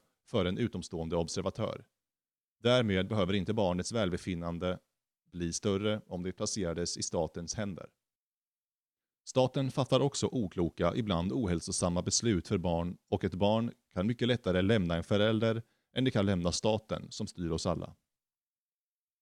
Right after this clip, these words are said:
Sammanfattningsvis måste vi konstatera att alla anställningsavtal med unga personer är giltiga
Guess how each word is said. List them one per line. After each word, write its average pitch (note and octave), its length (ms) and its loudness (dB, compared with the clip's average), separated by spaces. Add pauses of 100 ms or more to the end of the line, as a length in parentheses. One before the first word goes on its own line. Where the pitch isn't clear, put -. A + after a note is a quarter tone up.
(520)
Sammanfattningsvis B2 1120 -2
måste B2+ 260 -2
vi F2+ 100 -2
konstatera F2+ 680 0
att F#2 240 -4
alla A2+ 280 4
anställningsavtal G#2+ 1000 -2
med G2 240 0
unga G#2+ 220 0
personer F#2 520 -2
är G2 240 0
giltiga G2 600 -2